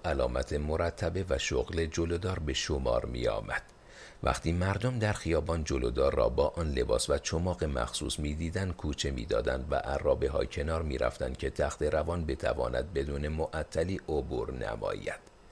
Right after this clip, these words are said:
کلئوپاترا بدون اسکورت در خیابان‌های اسکندریه حرکت می‌کرد و آن روز هم که برای اولین مرتبه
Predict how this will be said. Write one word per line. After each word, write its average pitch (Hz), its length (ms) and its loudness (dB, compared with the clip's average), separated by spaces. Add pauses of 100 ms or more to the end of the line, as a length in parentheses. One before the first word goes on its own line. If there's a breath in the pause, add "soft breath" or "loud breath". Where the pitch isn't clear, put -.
(600 loud breath)
کلئوپاترا 98 760 2
بدون 95 520 2
اسکورت 67 500 2
در 69 160 2
خیابان‌های 65 920 0
اسکندریه 80 840 2
حرکت 67 500 0
می‌کرد 67 460 -2
و 73 40 0
آن 73 320 -2
روز 58 200 -4
هم 64 180 -4
که 73 160 -2
برای 73 380 2
اولین 65 640 -2
مرتبه 78 580 0